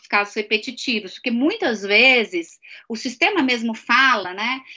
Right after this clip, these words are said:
da seleção da demanda paradigma a partir dos argumentos da demanda paradigma, sem muita preocupação quem é o advogado, se ele tem expertise, se ele tem condições de levar a demanda até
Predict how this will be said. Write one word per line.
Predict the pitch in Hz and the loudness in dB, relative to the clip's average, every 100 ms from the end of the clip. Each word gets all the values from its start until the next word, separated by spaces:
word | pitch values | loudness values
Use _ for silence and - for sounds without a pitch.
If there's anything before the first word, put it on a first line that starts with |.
| - | -8
da | 208 247 | -4 -2
seleção | - 254 233 - 269 294 | -2 -6 -6 -4 -2 -2
da | 240 | -2
demanda | 220 214 214 | -4 -4 -4
paradigma | 208 185 180 165 208 247 202 196 | 0 0 0 -2 -4 -4 -2 -2
a | 208 | 0
partir | 247 233 262 | 0 -2 -4
dos | 240 240 | -2 2
argumentos | 285 269 294 285 285 294 294 | 2 2 4 4 4 2 -4
da | 247 285 | 0 0
demanda | 294 285 277 269 | 2 2 2 2
paradigma, | 285 302 302 262 220 226 | 2 2 2 -2 -2 -4
sem | - 554 | -6 -12
muita | 523 466 | -8 -4
preocupação | 294 302 262 262 247 226 | -4 -2 0 0 -2 0
quem | 320 285 | 2 4
é | |
o | 247 | 4
advogado, | 214 233 233 220 214 214 202 208 208 - - - | 0 -2 2 4 4 4 0 -4 -8 -14 -20 -8
se | - | -4
ele | 320 | -2
tem | 240 226 | -2 -6
expertise, | - - 226 226 - 233 226 220 214 185 190 214 214 - - - | -4 -4 -4 -4 -4 0 2 2 0 -4 -4 -6 -6 -16 -18 -16
se | - 285 | -4 2
ele | 277 269 269 | 4 4 0
tem | 262 269 262 | -2 0 0
condições | 262 254 240 233 - 240 247 262 240 - | 0 -6 -6 -10 -8 -4 0 0 -2 -6
de | 220 240 | -4 -2
levar | 226 226 220 233 254 269 | 0 0 2 2 4 2
a | |
demanda | 233 214 208 220 220 214 | -2 -6 -6 -6 -6 -8
até | 196 - 214 220 | -8 -4 -2 -4